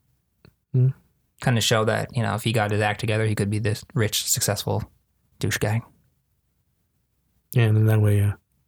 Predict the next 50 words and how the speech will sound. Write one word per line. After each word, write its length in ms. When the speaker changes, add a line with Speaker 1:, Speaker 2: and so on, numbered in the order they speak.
Speaker 1:
Kate 200
wouldn't 160
be 60
so 160
depressed 440
and 220
looking 280
at 60
the 100
bar, 380
<laughs> 500
hating 280
chimneys 520
and 260
Santa 280
Speaker 2:
Yeah. 60
Speaker 1:
Claus. 280
She 80
was 60
like, 140
"This 120
is 120
the 100
moment 420
when 80
I 60
found 220
out 100
Santa 240
Claus 160
Speaker 2:
I 20
took 120
Speaker 1:
wasn't" 160
Speaker 2:
her 200
to 120
see 280
Mary 240
Poppins, 560
and 200
that 100
song 220
Chim 180
Chimney 280
came 200
on. 200
She 80
just 180
busted 280
out 140
crying. 400